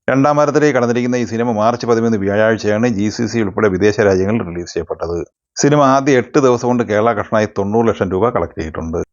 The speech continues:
എട്ട് ദിവസത്തെ ഈ സിനിമയുടെ വേൾഡ് വൈഡ് ബോക്സ് ഓഫീസ് ഒരു കോടിക്ക് മുകളിൽ എത്തിച്ചേർന്നിട്ടുമുണ്ട്. ലക്ഷ്മൺ ഉദയകർ തിരക്കഥ എഴുതി സംവിധാനം ചെയ്ത് ഫെബ്രുവരി പതിനാലിന്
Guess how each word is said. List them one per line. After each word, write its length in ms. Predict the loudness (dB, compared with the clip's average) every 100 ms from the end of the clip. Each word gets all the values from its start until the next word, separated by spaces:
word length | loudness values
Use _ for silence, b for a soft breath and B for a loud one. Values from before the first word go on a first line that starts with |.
| -2
എട്ട് 220 | 0 2
ദിവസത്തെ 380 | 4 4 0 -2
ഈ 100 | -2
സിനിമയുടെ 420 | -2 -2 0 0
വേൾഡ് 240 | 0 2
വൈഡ് 140 | 2 2
ബോക്സ് 260 | 0 -2
ഓഫീസ് 220 | -4 -4 -10
ഒരു 340 | -6 -2 0
കോടിക്ക് 340 | 2 2 2
മുകളിൽ 340 | 0 2 0 -2
എത്തിച്ചേർന്നിട്ടുമുണ്ട്. 920 | -6 -6 -6 -6 -8 -10 -10 -8 -8 -10 _ _ _ _ _ _ _ _ _ _ _ _ _ _ _ _ _ _ _ _ _ 2 2
ലക്ഷ്മൺ 280 | 2 2
ഉദയകർ 360 | 4 4 4 2
തിരക്കഥ 240 | 2 4
എഴുതി 260 | 4 4 2
സംവിധാനം 480 | 0 0 2 2 0
ചെയ്ത് 160 | 0
ഫെബ്രുവരി 540 | 0 0 -2 2 4 4
പതിനാലിന് 420 | 4 2 2